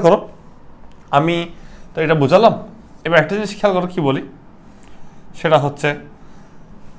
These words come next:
আমাদের স্মরণ আমরা জানি কি, W equal to কি,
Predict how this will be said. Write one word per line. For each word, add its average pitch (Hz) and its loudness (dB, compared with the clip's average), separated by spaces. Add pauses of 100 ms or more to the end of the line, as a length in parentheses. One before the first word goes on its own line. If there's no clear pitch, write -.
(520)
আমাদের 214 6 (440)
স্মরণ 240 8 (260)
আমরা 214 4
জানি 214 6
কি, 214 0 (1700)
W 185 12
equal 185 6
to 170 4
কি, 220 2